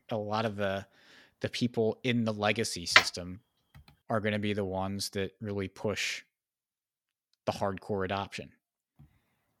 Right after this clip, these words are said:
Um, and again, like, I, I don't know, that's, that's kind of, um, um, throwing something out there like that, 'cause it, it, it's,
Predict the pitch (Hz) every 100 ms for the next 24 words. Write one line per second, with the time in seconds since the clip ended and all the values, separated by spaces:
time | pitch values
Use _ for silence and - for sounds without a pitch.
0 | _ _ _ _ - 139 87 85 - -
1 | _ _ _ - - - _ _ _ _
2 | - - _ - 147 147 131 120 123 123
3 | 123 123 120 110 101 110 113 131 117 -
4 | 117 104 107 98 95 - 123 101 92 85
5 | _ _ _ _ _ _ _ _ _ _
6 | _ _ _ _ _ _ - - - 117
7 | 101 95 110 98 92 95 101 98 85 85
8 | 95 90 110 104 120 113 120 - -